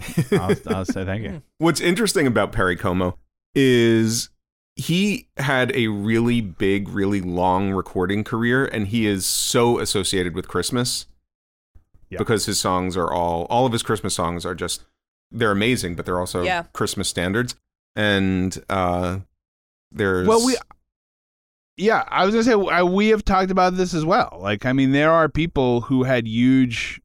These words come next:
Speaker 2: careers and are now just considered Christmas
Speaker 1: Yeah.
Speaker 2: artists.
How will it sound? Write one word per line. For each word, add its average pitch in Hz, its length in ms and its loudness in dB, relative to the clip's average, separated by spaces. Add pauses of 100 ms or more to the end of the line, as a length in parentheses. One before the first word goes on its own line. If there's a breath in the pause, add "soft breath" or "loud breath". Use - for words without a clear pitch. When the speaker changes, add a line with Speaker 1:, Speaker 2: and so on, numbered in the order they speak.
(140)
Speaker 2:
careers 120 600 2
and 113 140 -2
are 123 80 4
now 117 300 2
just 110 200 -4
considered 98 420 -6
Christmas - 600 -12 (160)
Speaker 1:
Yeah. 117 200 2 (360)
Speaker 2:
artists. 78 560 -6